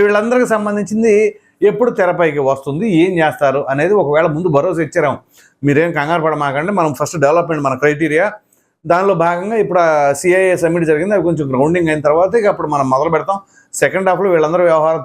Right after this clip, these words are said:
తెలుస్తాం అనే ఉద్దేశమా ఏంటి? ఎందుకంటే ఎన్ఆర్ఐలు సాధారణంగా కాదు, గత ప్రభుత్వ హయాంలో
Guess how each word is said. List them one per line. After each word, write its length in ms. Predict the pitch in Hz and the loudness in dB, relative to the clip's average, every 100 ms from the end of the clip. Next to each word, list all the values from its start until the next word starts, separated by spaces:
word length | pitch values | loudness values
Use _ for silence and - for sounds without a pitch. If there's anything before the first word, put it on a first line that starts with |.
| 143 | -4
తెలుస్తాం 280 | 151 175 160 | -2 0 0
అనే 100 | 147 127 | 0 0
ఉద్దేశమా 420 | 120 131 127 107 - _ _ - | 2 0 0 -8 -8 _ _ -4
ఏంటి? 320 | 139 127 117 113 - _ _ _ | -2 0 -2 -4 -10 _ _ _
ఎందుకంటే 400 | 160 180 180 202 180 190 190 - _ 147 | -2 0 2 2 2 0 -4 -14 _ -4
ఎన్ఆర్ఐలు 460 | 170 208 202 196 202 175 | 0 0 0 -2 -2 -2
సాధారణంగా 520 | 180 185 185 165 135 127 | 0 0 0 -2 0 0
కాదు, 220 | 113 101 _ _ _ _ 127 | 0 -6 _ _ _ _ -4
గత 120 | 147 165 | 0 0
ప్రభుత్వ 320 | 165 180 185 175 | 0 0 0 2
హయాంలో 440 | 175 175 175 175 | 2 2 0 0